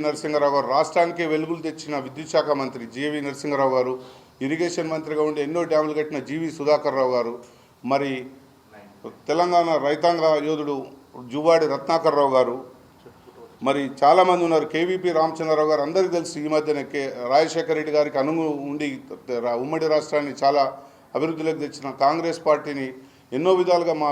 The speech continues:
వెలమ, వెలమ జాతి వారు ఎంతోమంది ఉన్నారు. అలాగే ప్రస్తుతం కూడా ఆరుగురు ఎమ్మెల్యేలు ఉన్నారు. ఒక మంత్రి గారు జూపల్లి కృష్ణారావు గారు,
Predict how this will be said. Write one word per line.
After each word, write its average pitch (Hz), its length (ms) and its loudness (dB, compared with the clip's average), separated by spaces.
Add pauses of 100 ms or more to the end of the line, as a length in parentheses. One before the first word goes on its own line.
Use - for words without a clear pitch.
వెలమ, 160 200 -2 (600)
వెలమ 160 260 2 (120)
జాతి 160 280 2
వారు 151 240 4
ఎంతోమంది 180 440 -2
ఉన్నారు. 139 260 2 (420)
అలాగే 175 340 8
ప్రస్తుతం 160 440 2
కూడా 180 120 6 (140)
ఆరుగురు 170 300 4
ఎమ్మెల్యేలు 175 340 4
ఉన్నారు. 123 240 0 (460)
ఒక 147 80 -6 (100)
మంత్రి 165 260 0
గారు 160 220 4
జూపల్లి 180 340 -2
కృష్ణారావు 165 440 0
గారు, 160 120 4